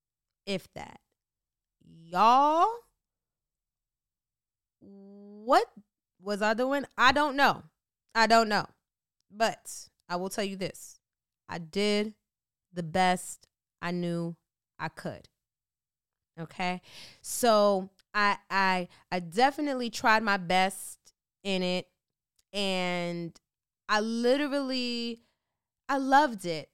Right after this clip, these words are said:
I definitely did love it. I love being an agency owner. I loved it. But, um, I decided that I didn't wanna be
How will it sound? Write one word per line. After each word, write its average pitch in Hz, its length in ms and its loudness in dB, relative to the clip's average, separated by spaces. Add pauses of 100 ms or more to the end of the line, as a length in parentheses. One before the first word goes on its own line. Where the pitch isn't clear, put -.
(160)
I 214 100 -2
definitely 247 640 -2
did 196 300 -4
love 185 300 -2
it. 185 300 -4 (640)
I 214 80 2
love 202 280 -2
being 202 240 -4
an - 60 -6
agency 185 460 -8
owner. 175 200 -6
I 165 120 -6
loved 170 360 -6
it. 175 320 -6 (960)
But, 190 420 2 (440)
um, 190 580 0 (300)
I 214 100 4
decided 220 640 2
that 170 380 0 (300)
I 180 100 -6
didn't 185 360 -6 (120)
wanna 190 480 -2
be 160 500 -6